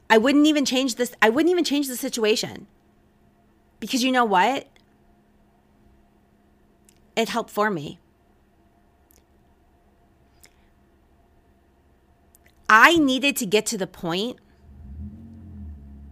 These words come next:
where I was so fucking fed up with the shit that I was putting up with in my life, and I had no one to blame but me. Granted,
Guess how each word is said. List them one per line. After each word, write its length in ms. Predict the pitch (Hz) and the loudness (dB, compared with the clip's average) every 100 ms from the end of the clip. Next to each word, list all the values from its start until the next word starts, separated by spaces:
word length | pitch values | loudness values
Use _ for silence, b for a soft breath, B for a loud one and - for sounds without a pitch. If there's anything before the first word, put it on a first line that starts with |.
| - - - - B B B 196 | -20 -20 -20 -20 B B B -4
where 180 | 202 - | -4 -2
I 600 | 196 214 233 269 285 - - - - - - - | 2 6 6 4 -2 -8 -16 -20 -20 -20 -16 -8
was 160 | 214 | -8
so 520 | - - - 240 247 | -8 -12 -2 2 2
fucking 600 | 285 - - 247 247 262 | 0 -8 0 0 2 -6
fed 480 | 220 - - 208 220 - | -8 -6 2 4 4 4
up 320 | 185 208 - | 4 4 2
with 140 | 196 - | -10 -6
the 100 | - | -2
shit 400 | - - 269 220 | 0 0 0 -2
that 140 | - | 0
I 80 | 208 | 0
was 160 | 180 | -2
putting 400 | - - 277 277 - | -8 -4 -2 0 0
up 180 | 196 | 0
with 160 | 262 262 - | 0 -6 -4
in 160 | 226 | 0
my 200 | 233 220 | 4 2
life, 280 | 185 175 214 | 2 0 0
and 120 | 202 | 2
I 60 | 214 | 2
had 120 | 196 | 2
no 220 | 185 185 | 0 2
one 160 | 240 294 | 2 0
to 40 | |
blame 220 | 208 247 226 | 0 -2 0
but 160 | 214 | 0
me. 320 | 254 208 117 _ _ _ b b b | 0 -2 -4 _ _ _ b b b
Granted, 360 | 240 269 175 | 0 2 2